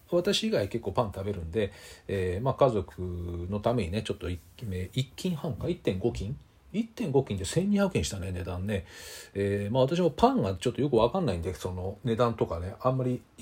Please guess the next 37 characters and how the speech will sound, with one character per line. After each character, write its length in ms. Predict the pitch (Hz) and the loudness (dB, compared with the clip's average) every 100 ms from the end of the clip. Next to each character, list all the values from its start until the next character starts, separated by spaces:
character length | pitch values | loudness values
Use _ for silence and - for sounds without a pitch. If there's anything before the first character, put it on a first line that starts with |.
| 113 | -2
本 140 | 113 131 | -2 -2
当 100 | 123 | -2
に 60 | |
関 220 | 107 139 139 | 0 4 4
心 160 | 135 | 4
が 80 | 127 | 2
な 80 | 117 | 2
い 80 | 92 | 2
ん 40 | |
で、 220 | 101 90 - - - | 4 2 0 -12 -4
た 80 | - | 2
だ 100 | 123 | 2
ま 120 | 123 | 4
あ、 40 | 104 | 2
そ 120 | 123 | 4
れ 80 | 139 | 4
が 80 | 123 | 4
高 340 | 117 - 240 | 0 -2 -2
い、 80 | - - | -4 -4
多 120 | 226 | -2
分 100 | 180 | 0
高 260 | 127 120 240 | 0 0 0
い 40 | |
ん 20 | |
だ 100 | 98 | 0
ろ 100 | 87 | 0
う 20 | 92 | 2
ね、 80 | |
お 80 | 120 | 2
そ 100 | 104 | 2
ら 120 | 95 | -2
く 100 | 82 | -2
ね。 240 | 101 123 - - | 0 0 0 0
で 80 | |
も 100 | 165 | 2
ま 120 | 143 175 | 4 2
あ、 320 | 127 - | 0 -6